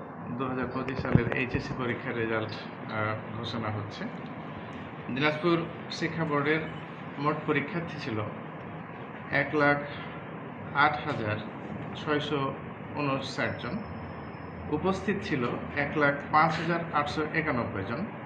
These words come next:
পাস করেছে ষাট হাজার আটশো বিরাশি জন, পাসের হার সাতান্ন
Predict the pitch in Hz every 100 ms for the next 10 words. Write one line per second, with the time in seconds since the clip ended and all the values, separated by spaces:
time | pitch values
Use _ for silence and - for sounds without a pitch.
0 | - - - - - - 151 156 165 -
1 | 175 147 - 202 - - - - - -
2 | - - - - - - - - - -
3 | 156 160 170 156 151 151 - 147 139 -
4 | 147 135 - - 131 123 127 139 - 127
5 | 127 220 - - - - - - - -
6 | - 135 135 135 120 127 110 - - -
7 | - - - - - - - - - -
8 | - - - - 165 151 160 160 156